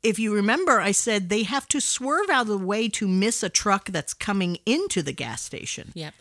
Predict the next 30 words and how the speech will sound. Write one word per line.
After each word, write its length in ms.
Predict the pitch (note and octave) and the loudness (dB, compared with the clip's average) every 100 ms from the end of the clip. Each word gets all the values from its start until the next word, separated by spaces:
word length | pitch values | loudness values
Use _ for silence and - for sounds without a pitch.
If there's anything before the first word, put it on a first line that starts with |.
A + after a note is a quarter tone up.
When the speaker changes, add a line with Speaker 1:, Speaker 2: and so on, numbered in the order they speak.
| - - | -20 0
Speaker 1:
That's 340 | A3+ D#4 - | 2 4 6
Rusty 340 | D4 C#4 D4+ C4 | 6 6 4 2
Nail. 300 | D4+ D#4+ - | 2 0 2
Speaker 2:
Yeah, 260 | E3+ D#3+ E3 | 2 2 0
yeah, 120 | E3 | -4
yeah. 220 | E3 D#3 D#3 | -2 0 4
Speaker 1:
That 260 | G3+ C4 C#4+ | 6 6 2
is 200 | C#4+ - | -2 0
his 280 | B3+ A#3 - | 0 0 0
truck. 480 | G3+ E3+ - - D3 | -2 -2 -4 -10 -12
Speaker 2:
Yeah. 280 | F3 D3 G#2 G3 | -8 -8 -4 0
Speaker 1:
And 240 | F#3 G3 | 2 4
so 640 | - G#3 F#3+ F#3 F#3 F3+ - | 4 4 6 4 4 2 0
it's 260 | G3+ F#3 | 0 0
kind 260 | - G#3+ A#3+ | 2 4 4
of 320 | A#3 F#3+ D#3 | 4 0 0
their, 220 | E3+ F#3 - | 2 4 2
his 400 | F#3+ F3 F#3+ G#3 | -2 2 2 2
fault 420 | - G#3 F#4+ G4+ | 0 2 2 2
that 140 | C#3+ D3+ | -2 2
they 140 | F3+ | 2
go 240 | F3 G#3+ F4 | 4 2 4
the 100 | G3 | 2
wrong 240 | D3 C3+ | 2 -2
way 300 | F#2 F2+ D2+ | -4 -6 -4
Speaker 2:
Yeah. 100 | - E3 | -2 0
Speaker 1:
and 180 | D#3 | 2
end 160 | D#3 D#3 | 2 2
up 160 | C#3+ - | 0 -2
getting 440 | D3+ C3+ C3 | -2 -2 -2